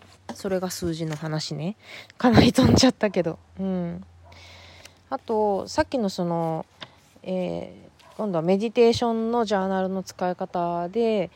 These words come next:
七番目にその、苦しみとどう付き合うかっていう話で、なんだろう、あのー、ある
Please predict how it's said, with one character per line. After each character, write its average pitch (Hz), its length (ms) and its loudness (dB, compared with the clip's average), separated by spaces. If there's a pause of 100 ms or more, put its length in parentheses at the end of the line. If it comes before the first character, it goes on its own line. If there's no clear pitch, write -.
(340)
七 214 240 4
番 240 240 2
目 247 140 2
に 185 120 0
そ 180 120 -6
の、 165 240 -4
苦 240 240 -2
し - 120 -8
み 302 160 -4
と 294 140 -2
ど 277 380 0
う - 60 -20 (280)
付 - 340 -16
き - 20 -20 (200)
合 190 140 -4
う 156 80 -8
か - 160 -10
っ - 40 -14 (160)
て 180 60 -6
い 180 60 -2
う 175 100 -2
話 185 420 -8
で、 202 380 0 (1040)
な 233 100 -4
ん 247 100 -6
だ 202 100 2
ろ 160 260 -2 (500)
う、 185 40 -6
あ 185 120 -2
の 170 960 -6
ー、 - 20 -18 (1200)
あ 247 80 2
る 196 220 -2